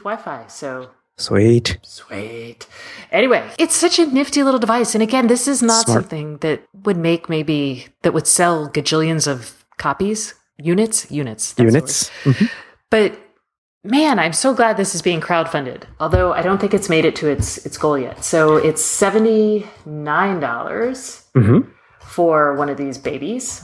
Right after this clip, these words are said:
Speaker 1: or you
Speaker 2: On
Speaker 1: can
Speaker 2: Kickstarter.
Speaker 1: Kickstarter.
Speaker 2: Right.
Speaker 1: You can also pledge five dollars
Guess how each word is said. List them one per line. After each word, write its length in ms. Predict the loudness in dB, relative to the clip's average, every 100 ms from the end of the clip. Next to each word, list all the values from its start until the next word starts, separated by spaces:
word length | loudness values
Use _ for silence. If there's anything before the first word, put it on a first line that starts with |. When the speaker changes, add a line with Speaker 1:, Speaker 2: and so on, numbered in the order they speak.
| -4
Speaker 1:
or 80 | 0
you 60 | 2
Speaker 2:
On 80 | 0
Speaker 1:
can 220 | -4 -10 _ _ _ _
Speaker 2:
Kickstarter. 360 | -2 -2 0 0
Speaker 1:
Kickstarter. 520 | 0 -2 -4 -10 -14 _
Speaker 2:
Right. 400 | 0 2 2 0 -8 -20 -16 -10
Speaker 1:
You 100 | -2
can 100 | 0
also 200 | 0 -2
pledge 300 | -2 -2 -6
five 460 | -4 0 0 0
dollars 840 | -2 -2 -4 -6 -8 -8 -12 -14